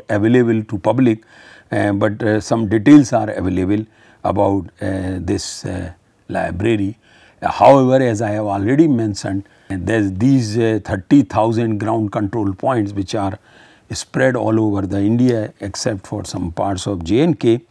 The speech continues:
have been used to ident-, uh, to validate or to find out, uh, the errors in Cartosat D M which has been generated by the same organization N R S A. Uh, of course, it would have been much better if, uh,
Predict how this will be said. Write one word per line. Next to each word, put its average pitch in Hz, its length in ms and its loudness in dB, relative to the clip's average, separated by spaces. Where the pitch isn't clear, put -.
have 104 200 -2
been 113 200 2
used 120 480 6
to 107 200 -6
ident-, 117 480 2
uh, 104 500 -4
to 165 220 4
validate 120 560 4
or 117 120 -2
to 135 260 2
find 120 440 0
out, 120 240 4
uh, 107 220 -4
the 110 300 -2
errors 117 600 0
in 110 240 0
Cartosat 98 800 -6
D 104 220 -2
M 101 140 -4
which 98 180 -6
has 98 180 -6
been 98 200 -4
generated 92 540 -6
by 101 220 0
the 98 160 -6
same 135 320 2
organization 90 800 -6
N 87 160 -6
R 85 160 -6
S 82 220 -10
A. - 100 -14
Uh, 120 340 2
of - 160 -6
course, 190 200 6
it 160 120 8
would 131 200 2
have 135 200 6
been 139 160 8
much 127 280 2
better 139 320 4
if, 120 420 -4
uh, 107 220 -2